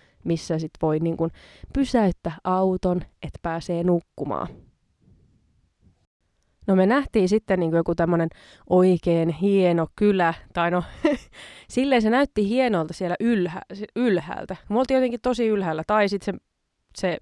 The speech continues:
kylä oli tosi alhaalla. Mutta näkyy se niinku valoja, <laughs> semmosia valoja, jos te tiedätte, semmosia katuvaloja ja ihmisten kodeista tuli valoa.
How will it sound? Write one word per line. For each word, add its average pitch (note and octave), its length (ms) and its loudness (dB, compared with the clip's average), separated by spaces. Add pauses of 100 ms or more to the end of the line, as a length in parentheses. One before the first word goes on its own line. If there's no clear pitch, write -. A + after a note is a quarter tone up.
kylä F3+ 220 0
oli D#3 120 -2
tosi E3 240 -6
alhaalla. D#3+ 480 -4 (600)
Mutta G3 200 0
näkyy A#3 260 0
se G#3+ 120 -2 (220)
niinku B3+ 260 -6
valoja, F#3 360 -2 (260)
<laughs> G4+ 240 2
semmosia E4 440 -10
valoja, G3 420 -6
jos - 120 -14
te - 140 -16
tiedätte, - 380 -18
semmosia - 340 -20
katuvaloja - 720 -16
ja - 80 -20 (420)
ihmisten - 500 -6
kodeista - 500 -8 (640)
tuli - 220 -10
valoa. - 340 -10